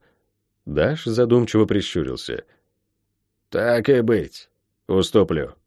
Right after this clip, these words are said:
Бесплатно». «С чего такая щедрость?»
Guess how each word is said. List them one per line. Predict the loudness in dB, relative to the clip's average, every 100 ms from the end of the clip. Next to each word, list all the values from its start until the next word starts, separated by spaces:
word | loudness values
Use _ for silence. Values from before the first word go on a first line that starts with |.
| _ _ _ _ _ _ _ -8
Бесплатно». | 0 2 2 0 2 2 -2 -6 -14 -16 _ _ _ _ _ _ _ _ _
«С | -20
чего | -4 2 4 6
такая | 4 4 0
щедрость?» | 0 0 0 0 -8 -14 -20